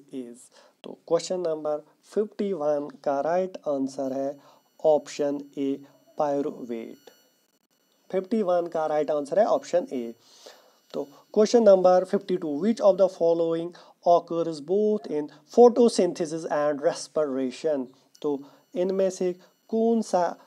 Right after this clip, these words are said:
कौन सी ये प्रोसेस है या कौन सा साइकिल है जो both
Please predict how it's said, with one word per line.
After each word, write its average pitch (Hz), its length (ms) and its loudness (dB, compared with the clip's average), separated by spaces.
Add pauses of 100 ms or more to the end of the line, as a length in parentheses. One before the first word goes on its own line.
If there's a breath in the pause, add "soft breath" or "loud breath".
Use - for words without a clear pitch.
(140 soft breath)
कौन 226 260 4
सी 202 160 -2
ये 170 200 -2
प्रोसेस 165 600 0
है 127 280 -6
या 160 160 -2 (160)
कौन 180 160 -2
सा 180 120 -4
साइकिल 165 520 -2
है 156 260 -2 (380 loud breath)
जो 151 240 -6 (300 soft breath)
both 156 480 -2